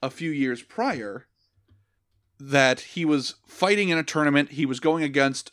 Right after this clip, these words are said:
uh, Jake the Snake Roberts, who at that time had a religious gimmick because he was a recovering, you know, alcoholic and he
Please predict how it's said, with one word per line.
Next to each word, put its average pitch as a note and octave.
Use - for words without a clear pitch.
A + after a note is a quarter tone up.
uh, A#2
Jake F3+
the D#3+
Snake C#3+
Roberts, B2+
who D3
at -
that F#3
time C3
had C3
a A#2+
religious C3
gimmick A#2
because A2
he B2+
was A#2+
a A#2
recovering, A2
you A#2
know, F#2+
alcoholic F3
and B2+
he A#2